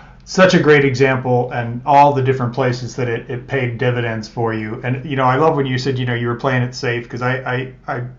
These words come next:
one day this just came to me. It was an acronym for safe, 'cause my mom's favorite thing was always saying, "Oh, be safe, have fun, be safe." And I used to say, "Um, that's, co-,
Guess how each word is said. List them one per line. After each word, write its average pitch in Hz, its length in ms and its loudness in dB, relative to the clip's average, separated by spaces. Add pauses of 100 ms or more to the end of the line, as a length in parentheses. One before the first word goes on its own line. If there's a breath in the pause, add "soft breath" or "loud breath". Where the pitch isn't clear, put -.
(720 soft breath)
one 139 220 4
day 139 140 4
this 131 180 0
just 131 220 -4
came 127 240 0
to 123 60 -2
me. 117 160 -4
It 113 80 -6
was 123 140 -8
an 123 60 -4
acronym 120 460 -4
for 120 80 -10
safe, 117 280 -4
'cause 120 140 -8
my 117 120 -4
mom's 123 380 2
favorite 113 360 -4
thing 120 160 -4
was 113 120 -8
always 117 220 -2
saying, 123 160 -6
"Oh, 151 220 -2
be 160 120 0
safe, 202 420 -2
have 180 220 -2
fun, 220 260 -2
be 175 100 -2
safe." 180 420 -4
And 143 100 -4
I 139 40 -2
used 131 140 -6
to - 60 -14
say, 131 280 -2
"Um, 131 500 -4
that's, - 380 -6 (340)
co-, 147 220 -6